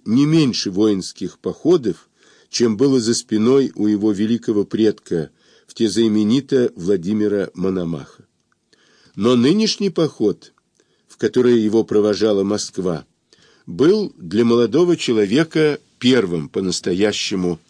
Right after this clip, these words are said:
самостоятельным, по-настоящему трудным.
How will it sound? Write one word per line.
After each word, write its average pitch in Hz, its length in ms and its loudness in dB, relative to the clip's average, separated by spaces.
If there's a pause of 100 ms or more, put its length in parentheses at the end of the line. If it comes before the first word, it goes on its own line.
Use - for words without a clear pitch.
(360)
самостоятельным, 139 1200 -2
по-настоящему 110 1000 -4
трудным. 73 600 -10